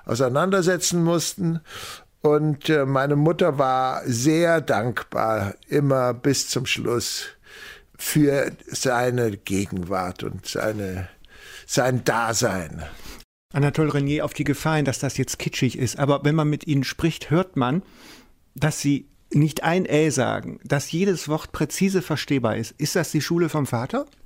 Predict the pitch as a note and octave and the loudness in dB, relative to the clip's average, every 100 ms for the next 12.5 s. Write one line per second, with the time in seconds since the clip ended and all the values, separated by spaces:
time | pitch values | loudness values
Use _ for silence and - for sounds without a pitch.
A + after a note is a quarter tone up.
0 | - D3 E3 F3 C#3+ - E3+ - F3 F#3 | -2 0 2 0 -2 -2 0 2 4 4
1 | E3+ C3+ C3 D3 A2 D#2+ D2+ G2+ G2 D3 | 4 4 4 2 2 0 0 -2 0 2
2 | D#3 D3+ D#3 B2 C#3 C#3+ C#3 G#3 F3+ E3 | 2 2 -2 0 2 4 4 2 2 2
3 | D3+ C#3+ E3 - G#2+ G2+ - C#3 - F3+ | 2 4 2 2 0 0 -8 -6 2 4
4 | A3 G#3+ A3 G#3 F#3 F3+ D#3+ C#3 D3+ D#3+ | 4 2 2 2 2 2 0 2 2 0
5 | C#3 C#3+ - C3 - A2+ B2 G#2 A2 G2 | 2 2 2 0 0 0 0 0 2 2
6 | A2+ A#2+ - - - - D3+ D3+ C#3+ C#3 | 2 0 -2 -10 -14 0 2 4 4 4
7 | G#3+ A3 G#3 G#3 G#3 E3 - - C#3 D#3 | 4 4 2 2 0 -2 -10 -2 0 2
8 | D3 C#3 C3+ B2+ - - A#2+ D3+ C#3 - | 0 2 2 2 0 -6 0 2 2 4
9 | D#3+ A#3 B3 G#3 E3+ D3 C3+ - - B2 | 4 4 4 2 2 2 2 0 0 0
10 | A#2+ A#2 - D#3+ G3 A#3 - _ - - | 0 0 0 0 2 0 -6 _ -20 -20
11 | - - - - - - _ - D#3 D#3+ | -18 -16 -16 -16 -20 -20 _ 0 2 4
12 | D#3 D3+ D3+ C#3+ C#3+ | 4 4 2 2 -2